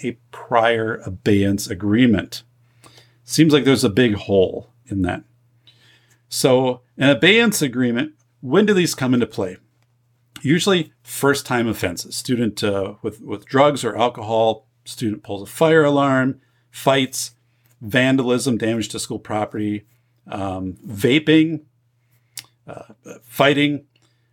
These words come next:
One area that it typically doesn't apply is for the possession of firearms. So you don't have an abeyance agreement if you've brought a firearm or a destructive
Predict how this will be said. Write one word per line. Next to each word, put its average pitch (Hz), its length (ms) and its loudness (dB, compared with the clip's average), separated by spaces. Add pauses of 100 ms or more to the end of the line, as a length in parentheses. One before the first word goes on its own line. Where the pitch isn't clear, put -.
(140)
One 208 640 -2
area 147 720 2
that 110 260 -4
it - 160 -8
typically 135 480 -4
doesn't 135 480 -2
apply 120 600 -2
is 104 520 -4
for 110 300 -6
the 101 80 -8
possession 113 500 0
of 98 120 -4
firearms. 90 640 -6
So - 200 -4
you 98 120 -6
don't 156 220 4
have 143 180 2
an 151 60 4
abeyance 127 460 2
agreement 104 560 2
if 104 180 -12
you've 98 360 -4
brought 98 300 -4
a 98 80 -2
firearm 101 840 0 (300)
or 117 160 2
a 117 60 4
destructive 101 640 -4